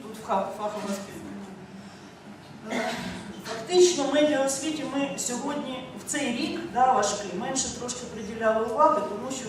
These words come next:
у нас на волонтерських засадах треба було науковцям включитися в підготовку психологів і освітян до розв'язання цих проблем, які і зараз вже є,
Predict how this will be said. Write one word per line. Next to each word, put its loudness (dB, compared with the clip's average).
у -8
нас 6
на -2
волонтерських -4
засадах -2
треба 0
було 0
науковцям -6
включитися -8
в -2
підготовку -4
психологів -4
і -6
освітян -2
до -2
розв'язання -2
цих -6
проблем, -4
які -6
і -10
зараз 6
вже -6
є, -4